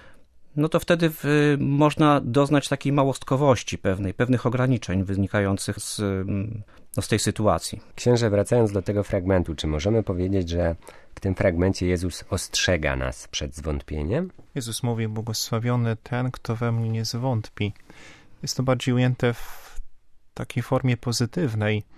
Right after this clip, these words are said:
Speaker 3: Szczęśliwy, tak, błogosławiony ten, kto, y, mimo tych trudności, y, mimo pewnych pytań, trwa w wierze, kroczy za Chrystusem, nie ulega zniechęceniu. Myślę, że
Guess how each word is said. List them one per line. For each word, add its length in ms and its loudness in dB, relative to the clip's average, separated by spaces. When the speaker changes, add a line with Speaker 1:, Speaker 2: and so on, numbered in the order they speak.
Speaker 3:
Szczęśliwy, 680 0
tak, 360 -6
błogosławiony 760 0
ten, 320 -2
kto, 460 -2
y, 40 -4
mimo 380 0
tych 180 -2
trudności, 880 0
y, 340 -4
mimo 200 0
pewnych 320 0
pytań, 600 2
trwa 480 0
w 100 -2
wierze, 500 2
kroczy 300 -2
za 140 0
Chrystusem, 800 0
nie 120 6
ulega 280 6
zniechęceniu. 800 2
Myślę, 300 -4
że 360 0